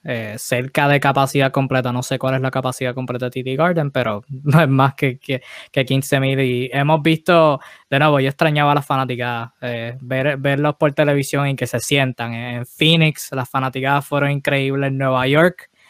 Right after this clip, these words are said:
que resumen hoy, la fanaticada fue sensacional. En Filadelfia, en Milwaukee, en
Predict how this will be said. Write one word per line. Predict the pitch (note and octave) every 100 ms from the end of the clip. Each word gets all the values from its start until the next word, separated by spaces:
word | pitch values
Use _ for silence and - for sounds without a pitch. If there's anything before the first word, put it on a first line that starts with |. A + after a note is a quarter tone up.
| _
que | - C3+
resumen | C3 B2 - D3+ E3 D3+
hoy, | D3+ D3+ D#3 D#3+
la | C#3+
fanaticada | C3+ C3+ C3 C3 D3+
fue | D3+ D#3
sensacional. | D3+ C#3+ D3+ C#3+ D#3 C#3+ A2+ A#2+ - _ _ _ _
En | B2+ B2
Filadelfia, | - B2+ B2+ C#3 D3 C#3 - C#3 C3+ C3+ B2+
en | B2+ B2+
Milwaukee, | B2 A#2+ C3+ D3+ D3 - C#3 C#3 C3+ C3 B2
en | A#2+ A#2 A#2 A#2